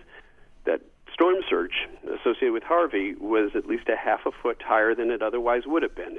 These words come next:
And that led, once again, to a lot more flooding. Now, if we truly stay on the course we're on and we have, you know, six feet plus of sea level rise by the end of the century,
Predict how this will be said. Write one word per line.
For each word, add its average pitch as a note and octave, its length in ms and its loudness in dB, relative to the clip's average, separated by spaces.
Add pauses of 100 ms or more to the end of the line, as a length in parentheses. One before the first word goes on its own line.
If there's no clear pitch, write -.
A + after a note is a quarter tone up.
And F#2+ 120 -4
that G2 220 0
led, G2+ 240 4 (160)
once G#2+ 220 2
again, A2+ 380 4
to G2+ 120 2 (300)
a - 80 0
lot G2+ 180 4
more A2+ 180 -2 (100)
flooding. C#3+ 340 0 (380)
Now, G2+ 500 4 (320)
if F3 280 2
we E3+ 300 4
truly D3 600 0 (360)
stay D3+ 200 6
on C3 140 6
the A#2+ 40 -2
course C3+ 340 0
we're A2 200 4
on G#2+ 300 4
and G2+ 180 -4
we G#2+ 160 -6
have, G#2 240 2 (440)
you G3 100 0
know, - 120 -4 (220)
six - 220 -2 (720)
feet - 260 2
plus C3+ 360 4
of - 80 -6 (120)
sea G3 80 -2
level G#2+ 400 0 (500)
rise F2+ 400 4
by G#2 120 2
the A2+ 120 6
end A2+ 160 6
of G#2+ 60 -2
the G2+ 180 2
century, F#2+ 520 2